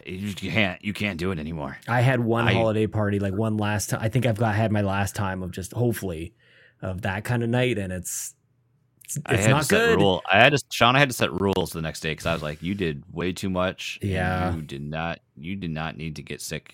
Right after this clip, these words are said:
Speaker 1: like that ever again."
Speaker 2: Again, yes, the,
Speaker 1: So
Speaker 2: the rules, the black and white rules. It's not like,
Speaker 1: Rules.
Speaker 2: "Ah, three turns into six, turns into whatever."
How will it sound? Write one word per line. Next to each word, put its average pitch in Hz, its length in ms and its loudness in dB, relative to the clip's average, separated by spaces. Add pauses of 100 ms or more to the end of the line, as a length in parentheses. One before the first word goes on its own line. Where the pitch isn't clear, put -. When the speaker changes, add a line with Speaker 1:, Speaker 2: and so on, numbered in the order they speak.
Speaker 1:
like - 180 -12
that 69 280 -8
ever 82 180 -8
again." 95 180 -2
Speaker 2:
Again, 127 320 0 (180)
yes, 117 240 -2
the, - 140 -6
Speaker 1:
So 120 120 -2
Speaker 2:
the 117 140 2
rules, 165 540 2
the 135 140 0
black 139 300 0
and 175 140 2
white 180 160 2
rules. 175 320 4
It's 127 100 0
not 147 160 2
like, 151 260 2
Speaker 1:
Rules. 349 80 2
Speaker 2:
"Ah, 277 340 4 (200)
three 120 500 2
turns 104 320 0
into 98 240 -2
six, 95 360 -6
turns 92 260 -4
into 87 340 -2 (340)
whatever." 80 560 -10